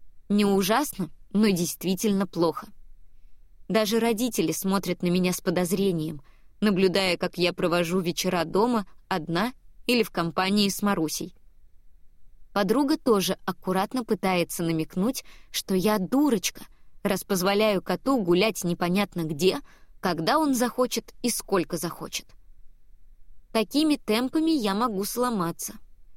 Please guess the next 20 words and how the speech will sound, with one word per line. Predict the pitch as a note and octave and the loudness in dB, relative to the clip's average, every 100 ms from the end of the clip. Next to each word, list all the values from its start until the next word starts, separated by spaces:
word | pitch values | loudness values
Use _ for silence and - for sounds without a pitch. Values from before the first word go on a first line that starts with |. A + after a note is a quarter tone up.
| - - - - | -20 -20 -20 -8
Уже | G#3 F#3+ A#3+ | -4 0 0
чувствую, | - C4+ B3+ - E3+ E3 | 0 -2 -2 -4 -2 -2
как | - F3+ | -2 -6
трещат | - G3+ G3 G#3+ F#3 | -2 -2 0 -2 -4
кости. | - F#3+ F3+ - - - - - - - - - - - | -4 -2 -2 -4 -10 -14 -20 -20 -20 -20 -20 -20 -20 -10
Если | F3+ G3+ G3+ F#3+ | -2 0 0 -2
Богдан | F3 G#3+ F3+ G#3+ G#3 F3+ | 0 0 0 0 2 2
не | F#3 | 0
сможет | - A3 A#3 F#3+ D#3 | 0 0 2 0 0
дать | D#3 G#3+ - | -2 -2 -2
мне | F#3 F3+ | -2 -2
опору, | E3 G#3+ B3 A3+ D#3 - - | -2 2 4 2 -4 -12 -10
чтобы | - A3+ G3 G3 | -2 0 2 4
выпрямиться | A#3 B3 F#3+ E3 D#3 - | 4 2 0 -2 -2 -2
во | E3+ | 0
весь | G3 G#3 - | 2 0 2
рост, | G3+ E3+ - - - - - - - | 0 0 -4 -14 -20 -20 -20 -20 -14
боюсь, | E3+ F#3+ F#3 A3+ A#3 - - - - | -4 0 2 0 -2 -6 -12 -20 -4
рухнет | F3 F#3 - F3 - | -2 -2 -4 -10 -8
все. | - - - | -10 -8 -10